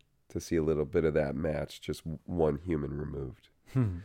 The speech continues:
Speaker 1: Um, do you have any closing thoughts about any of the things we talked about or any things we might have missed?
Speaker 2: In this ever-expanding universe, I would just like us to show a performance that,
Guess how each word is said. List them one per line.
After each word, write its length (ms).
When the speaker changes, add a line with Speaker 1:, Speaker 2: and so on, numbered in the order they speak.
Speaker 1:
Um, 460
do 100
you 60
have 100
any 140
closing 480
thoughts 400
about 420
any 380
of 80
the 80
things 280
we 100
talked 340
about 360
or 120
any 160
things 300
we 80
might 180
have 180
missed? 420
Speaker 2:
In 100
this 240
ever-expanding 720
universe, 480
I 80
would 120
just 220
like 460
us 260
to 160
show 340
a 60
performance 640
that, 260